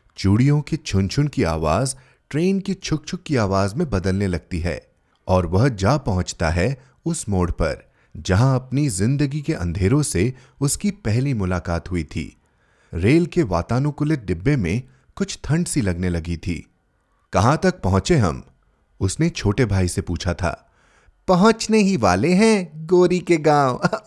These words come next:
<laughs> "मे-, मेरा मतलब है स्टेशन लगने ही वाला है भैया।" विवेक की आवाज में उल्लास था, कुछ चुहल भी।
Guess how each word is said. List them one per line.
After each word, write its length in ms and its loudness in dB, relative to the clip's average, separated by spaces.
<laughs> 240 -8
"मे-, 320 -4
मेरा 240 0
मतलब 380 0
है 160 4
स्टेशन 520 0
लगने 300 2
ही 100 4
वाला 260 4
है 100 4
भैया।" 440 0
विवेक 440 2
की 140 -2
आवाज 480 2
में 200 0
उल्लास 600 -2
था, 360 -8
कुछ 200 0
चुहल 360 2
भी। 300 -4